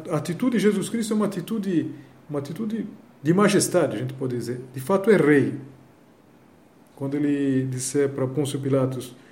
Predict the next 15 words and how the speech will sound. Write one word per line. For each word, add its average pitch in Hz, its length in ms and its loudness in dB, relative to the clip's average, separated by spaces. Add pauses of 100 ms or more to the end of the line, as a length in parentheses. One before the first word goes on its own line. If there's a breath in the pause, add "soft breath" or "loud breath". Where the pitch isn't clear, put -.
(260 loud breath)
que - 180 4
é 180 80 10
rei, 175 360 6 (160)
para 131 120 4
isso - 220 2
veio 147 140 4
ao 123 60 4
mundo, 165 260 2
pra 127 180 2
dar 156 140 8
testemunho 156 420 -2
da 151 100 6
verdade, 135 520 2 (440 loud breath)
Nosso 131 180 -6
Senhor 220 220 -2